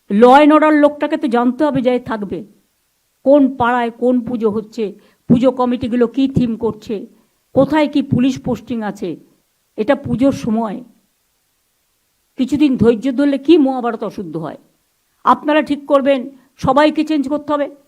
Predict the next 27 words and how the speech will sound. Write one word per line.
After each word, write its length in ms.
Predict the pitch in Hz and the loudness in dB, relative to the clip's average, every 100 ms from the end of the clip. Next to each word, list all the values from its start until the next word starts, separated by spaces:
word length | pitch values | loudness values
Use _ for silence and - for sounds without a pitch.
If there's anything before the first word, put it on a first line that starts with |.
| _ _ _ _ _ _ _ _ - | _ _ _ _ _ _ _ _ -6
যতটা 360 | 208 208 311 | -4 -2 0
বলছেন, 400 | 277 302 294 330 | 0 0 0 0
যতটা 260 | 285 285 302 | 0 -2 -4
পারছি 340 | 302 294 - | -4 -6 -4
আমরা 160 | 320 302 | -4 -4
করছি। 420 | 294 330 - 330 - _ _ _ _ _ | -4 -6 -6 -12 -12 _ _ _ _ _
আপনি 240 | 226 269 | -4 0
আমাকে 220 | 302 294 294 | 0 0 0
দশটা 340 | 247 247 311 | -2 -2 -4
ডিমান্ড 340 | 269 277 277 | -2 0 0
দিতে 180 | 247 240 | -2 -4
পারেন, 280 | 233 196 294 - _ _ _ _ - | -4 -6 -8 -12 _ _ _ _ -6
আমি 160 | 247 | -4
পাঁচটা 400 | 254 269 277 - | -2 -4 -4 -6
করতে 280 | 302 285 285 | -6 -8 -8
পারি, 160 | 233 220 | -8 -6
পাঁচটা 300 | 233 220 240 | -10 -8 -6
নাও 200 | 254 285 | -4 -4
করতে 240 | 311 330 | -8 -8
পারি। 220 | 285 233 - _ _ | -8 -8 -12 _ _
আমি 160 | 254 269 | -4 2
তো 160 | 285 | 2
already 260 | 269 302 254 | 4 2 0
ইতিমধ্যে 480 | 294 269 285 294 294 | 0 0 0 0 2
অনেকগুলো 320 | 285 262 302 | 2 0 -2
করে 220 | 302 349 | 0 -2
দিয়েছি। 380 | 277 247 - - | 0 -4 -6 -14